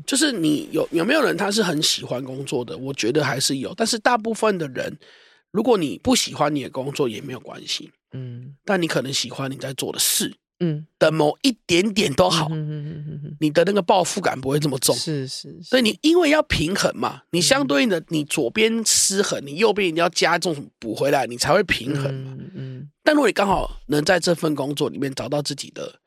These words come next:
Speaker 2: 嗯。
Speaker 1: 呃，价值，
Speaker 2: 嗯。
Speaker 1: 其实是最棒的。
Speaker 2: 但也是同时因为你自己也爱吃嘛，因为以前大家都会说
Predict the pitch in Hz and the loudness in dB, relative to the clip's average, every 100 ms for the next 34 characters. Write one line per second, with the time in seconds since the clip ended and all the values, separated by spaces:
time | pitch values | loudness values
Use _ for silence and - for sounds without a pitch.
0 | _ - - 147 _ 139 123 196 160 - | _ -20 -18 -20 _ -14 -2 2 2 0
1 | - - - 151 147 135 139 139 - 156 | -6 -6 -10 -8 -8 -8 -12 -10 -2 0
2 | 151 147 170 151 131 113 - _ - 302 | 2 2 0 0 -2 -4 -16 _ 2 4
3 | - 156 233 190 180 185 190 208 208 160 | 4 2 0 2 2 2 2 4 2 0
4 | 135 - 262 202 156 120 - - 214 185 | -4 -4 -2 0 2 2 0 0 2 2
5 | - - 170 165 151 - _ _ _ - | 0 2 2 2 0 -2 _ _ _ 0
6 | 285 302 - 190 - 180 190 208 208 190 | 2 2 0 -4 0 2 2 4 4 4
7 | 190 190 180 | 0 2 0